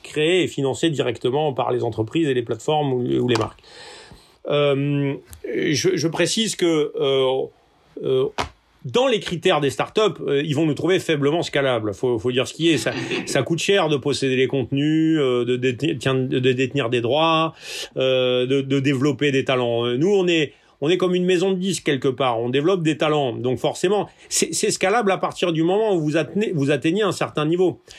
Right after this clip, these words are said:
Par contre, dans les trois premières années, votre talent, il vous coûte, quoi. Et puis quand il commence à, à, à percer,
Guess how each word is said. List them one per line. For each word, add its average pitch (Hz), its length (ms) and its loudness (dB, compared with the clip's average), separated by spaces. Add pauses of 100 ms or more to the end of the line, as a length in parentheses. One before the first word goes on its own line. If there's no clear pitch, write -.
(320)
Par 151 140 -2
contre, 208 180 2
dans 170 100 4
les 156 100 0
trois 180 200 0
premières 147 400 0
années, 220 240 2
votre 170 180 0
talent, 190 240 0
il 165 80 2
vous 160 80 0
coûte, 196 260 -4
quoi. 117 260 0
Et 113 60 -2
puis 135 120 -6
quand 180 260 -2
il 175 60 -6
commence 165 380 -2
à, 127 180 0
à, 131 360 0
à 131 60 -4
percer, 151 520 0